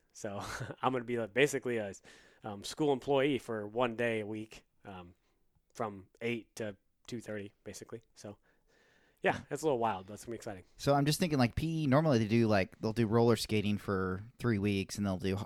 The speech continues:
Speaker 2: uh, you know, floor hockey for three weeks. Um, but that sounds like that's not the thing. It's just every Wednesday they're gonna be lifting weights.
Speaker 1: Yeah, and we still have, I've only had one meeting with them.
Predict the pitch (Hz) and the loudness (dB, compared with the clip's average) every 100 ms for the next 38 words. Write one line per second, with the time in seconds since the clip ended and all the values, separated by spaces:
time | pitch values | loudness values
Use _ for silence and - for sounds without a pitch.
0 | - 98 - 98 95 - 107 101 95 - | -4 -4 -2 -2 -2 2 2 2 -2 -6
1 | 104 110 - 107 - 104 - - - 107 | -8 -6 -4 -4 -2 -4 -6 -12 -12 -6
2 | 90 92 - - - - - 120 - 127 | -6 -6 -10 -16 -18 -6 0 0 0 -2
3 | 120 107 - 104 - 107 101 - 104 - | 0 -2 -2 -4 -2 -2 -4 -4 -8 0
4 | 123 101 - 92 101 101 104 107 107 98 | 0 0 -6 -6 -6 -4 -2 -2 -2 -4
5 | 92 92 92 95 98 101 95 101 101 107 | -4 -4 -4 -4 -4 -6 -6 -4 -4 -4
6 | - - 135 113 131 151 175 - 180 139 | -8 0 2 2 0 0 0 2 4 6
7 | 120 107 - - _ _ - 143 156 131 | 4 0 -16 -20 _ _ -2 2 4 2
8 | 123 107 117 110 101 90 82 82 - | 0 -2 -2 -2 -4 -12 -14 -16 -18